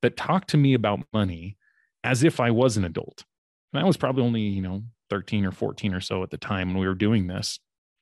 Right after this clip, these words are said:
But every once in a while, he would, he would say something and he would tell me about a deal or something that he was doing. And then he would tell me just enough to kind of blow my mind.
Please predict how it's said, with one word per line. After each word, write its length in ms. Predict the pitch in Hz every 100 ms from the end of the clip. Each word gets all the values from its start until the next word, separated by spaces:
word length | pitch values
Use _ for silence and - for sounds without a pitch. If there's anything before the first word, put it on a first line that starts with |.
| -
But 140 | 117 143
every 100 | 151
once 160 | 139
in 60 | 131
a 40 |
while, 100 | 120
he 120 | 117 123
would, 180 | 101 - - - -
he 80 |
would 100 | 151
say 180 | - 120
something 520 | 113 123 117 123 123
and 200 | 104 95 - _ _
he 80 | -
would 100 | 139
tell 140 | 120 143
me 80 |
about 200 | 135 127
a 60 | 131
deal 400 | 110 113 131 131
or 60 | 123
something 260 | 127 131
that 60 | 123
he 80 | 131
was 120 | 113
doing. 320 | 107 110 123
And 80 | 120
then 120 | 113
he 220 | 123 120
would 140 | 113 101 _ _ _ -
tell 100 | 214
me 80 | 147
just 240 | 226 -
enough 260 | 165 156 -
to 200 | 127 107
kind 180 | 127 120
of 240 | 101 90 _ _ _ _ _ -
blow 240 | 123 147
my 140 | 139
mind. 400 | 120 101 82 82